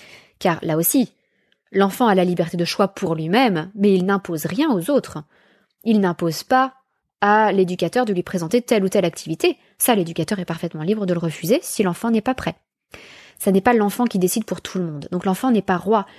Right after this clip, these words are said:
L'enfant est simplement libre d'appliquer, euh, de, de faire des choix pour lui-même et pas pour les autres.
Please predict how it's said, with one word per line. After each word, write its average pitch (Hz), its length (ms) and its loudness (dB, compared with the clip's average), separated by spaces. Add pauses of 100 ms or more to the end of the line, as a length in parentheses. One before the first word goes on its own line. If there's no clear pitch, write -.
(220)
L'enfant 240 380 0
est 247 60 4
simplement 208 580 -2 (520)
libre 214 580 2 (300)
d'appliquer, 196 680 -2 (380)
euh, 160 160 -12
de, 190 140 2
de 190 120 2
faire 233 220 0
des 214 100 2
choix 285 220 0
pour 269 340 0
lui-même 214 460 0 (500)
et 180 60 -2
pas 202 140 0
pour 185 160 -6
les 165 160 -2
autres. - 180 -18